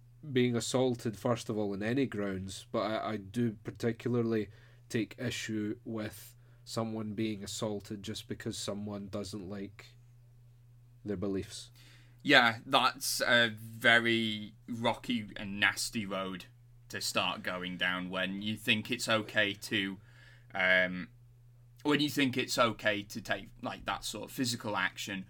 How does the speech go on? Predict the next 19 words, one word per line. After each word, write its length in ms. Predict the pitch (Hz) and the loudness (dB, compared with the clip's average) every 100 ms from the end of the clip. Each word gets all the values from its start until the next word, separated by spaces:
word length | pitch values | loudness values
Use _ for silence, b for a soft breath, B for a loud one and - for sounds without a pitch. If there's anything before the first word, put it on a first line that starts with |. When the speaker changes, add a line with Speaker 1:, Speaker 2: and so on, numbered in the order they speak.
| b b - | b b -8
Speaker 2:
just 320 | 110 - - | -6 -6 -10
because 320 | 101 95 87 | -12 -12 -10
of 220 | 98 92 b b b b | -10 -14 b b b b
Speaker 1:
Well, 100 | 135 135 | 4 4
that, 100 | 127 | 4
Speaker 2:
someone's 300 | 123 123 127 | 2 2 2
Speaker 1:
the, 60 | 117 | 4
there's 200 | 135 120 | 4 6
a, 40 | |
Speaker 2:
opinion. 120 | 127 | 4
Speaker 1:
there's 120 | 127 117 | 2 0
a 60 | |
phrase 360 | - 127 147 147 | 0 4 4 2
for 280 | - 90 87 | -4 -6 -4
it, 140 | - - | -8 -8
Speaker 2:
Mm. 200 | 110 95 92 - - | -8 -8 -12 -16 -10
Speaker 1:
vigilante 840 | 120 113 117 120 110 110 104 117 | -6 -2 0 0 0 0 0 -2
justice. 560 | 117 120 - 117 - - | 0 -2 -4 -8 -10 -8
Speaker 2:
Yeah. 160 | 92 | -6